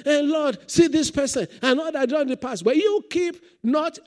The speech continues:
some of them, they don't understand, but they trust God enough, they relax in his hand, and God made their past to see, to be as if it never existed.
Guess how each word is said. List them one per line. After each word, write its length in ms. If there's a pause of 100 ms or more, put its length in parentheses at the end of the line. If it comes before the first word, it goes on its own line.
some 260
of 100
them, 140
they 80
don't 240
understand, 600
but 120
they 100
trust 360
God 200
enough, 260
they 100
relax 460
in 80
his 120
hand, 260 (240)
and 300
God 300
made 240
their 160
past 320
to 140
see, 260 (140)
to 100
be 140
as 240
if 100
it 160
never 320
existed. 680